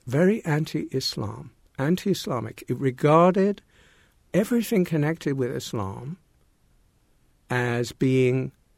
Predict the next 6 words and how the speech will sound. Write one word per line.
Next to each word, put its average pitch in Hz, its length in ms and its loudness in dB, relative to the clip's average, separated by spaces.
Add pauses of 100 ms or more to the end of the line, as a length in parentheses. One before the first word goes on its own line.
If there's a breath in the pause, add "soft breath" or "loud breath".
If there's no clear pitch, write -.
(360)
backward, 185 600 6 (960)
deeply 170 440 6
reactionary, 151 960 2 (800)
and 139 200 -2
something 165 640 2
that, 143 120 0